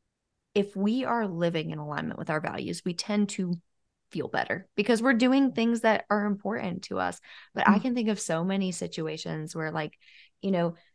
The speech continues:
Speaker 1: say somebody really values work ethic job, but they have
Speaker 2: Mm.
Speaker 1: anxiety, so they don't go for the promotion or they don't go for, like, a dream job and things like that. And when you said you can look back on your life and,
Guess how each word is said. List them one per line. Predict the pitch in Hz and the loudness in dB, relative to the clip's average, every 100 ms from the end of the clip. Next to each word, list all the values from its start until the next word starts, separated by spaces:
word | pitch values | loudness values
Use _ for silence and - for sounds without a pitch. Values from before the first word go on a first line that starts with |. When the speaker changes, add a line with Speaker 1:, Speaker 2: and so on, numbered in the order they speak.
| _ | _
Speaker 1:
say | - - 202 214 - - _ | -8 2 4 4 0 -10 _
somebody | - 180 185 185 196 | -4 0 2 2 2
really | 170 170 180 | 2 2 0
values | 139 131 147 156 160 156 156 - - _ _ _ _ _ _ _ - | -2 -4 -4 -2 -2 -2 -6 -10 -14 _ _ _ _ _ _ _ -6
work | 170 170 165 | 0 2 2
ethic | 160 - 170 - | -2 -2 -8 -6
job, | 170 156 151 156 156 - _ | -4 -4 -2 -6 -8 -16 _
but | 175 - | -4 -2
they | 170 | 0
have | 175 175 | 2 2
Speaker 2:
Mm. | |
Speaker 1:
anxiety, | 170 170 202 220 180 | 2 0 0 0 0
so | 170 | 0
they | 170 175 | 0 0
don't | 170 - | 0 0
go | 202 214 | 0 0
for | 202 180 | 0 -4
the | 170 | -4
promotion | - 160 151 - - 170 | -2 -2 -4 -6 -8 -4
or | 170 | 0
they | 170 | 0
don't | 170 175 | 0 0
go | 190 214 214 | 0 2 0
for, | - 190 175 165 | 0 2 4 2
like, | 175 160 165 | 2 0 0
a | |
dream | 160 165 156 156 | -6 -4 -4 -4
job | 160 156 151 | -6 -4 -4
and | 156 151 | -6 -8
things | 156 160 | -10 -8
like | 165 165 | -8 -4
that. | 170 180 - | 0 2 0
And | 156 | -2
when | 165 165 | 2 2
you | 165 | 2
said | 170 170 160 | 2 2 2
you | 165 | -2
can | - 165 | 0 -2
look | 151 - | -2 -2
back | 160 - | -2 -2
on | 156 | -4
your | 151 143 | -4 -6
life | 147 170 160 156 | -4 -4 -4 -4
and, | 151 143 | -4 -6